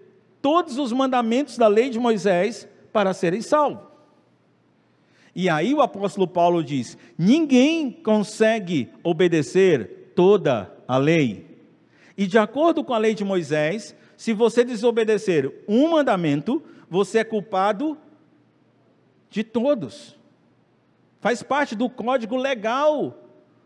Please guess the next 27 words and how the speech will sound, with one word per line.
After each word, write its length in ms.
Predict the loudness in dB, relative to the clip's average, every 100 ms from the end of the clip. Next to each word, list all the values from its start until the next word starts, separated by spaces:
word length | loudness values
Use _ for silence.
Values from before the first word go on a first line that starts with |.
| _ _ _ _ _ _ _ _
de 100 | -4
Moisés, 840 | -4 -4 -4 -6 -6 -12 -20 _
que 120 | -8 -4
Deus 340 | 0 0 -2
deu 140 | -2
a 40 | -2
Moisés. 720 | -2 -4 -6 -8 -14 -20 _ _ _ _ _ _ _
Se 140 | -6 -4
desobedecer 580 | 0 2 4 2 4
o 60 | 2
mandamento, 460 | 2 0 0 0 0
é 40 |
culpado 420 | -2 -2 -2 -2
de 120 | -6
todos. 500 | -6 -2 -2 -2 -8 -18 -10 -4
Então, 600 | -4 -2 -2 0 -2 -4 -8
o 60 | -6
apóstolo 420 | -2 0 -2 -2
Paulo 240 | -2 -2
diz, 320 | -2 -6 -8 -12 _
"Se 340 | -20 -4 0 2
é 60 |
assim, 800 | 2 0 -4 -2 0 0 -2 -6 -12 -6
ninguém 540 | -2 -2 0 0 0
consegue 560 | -2 -4 -2 -2 -2 -4
ser 220 | -6 -6
salvo 520 | -2 0 0 2 0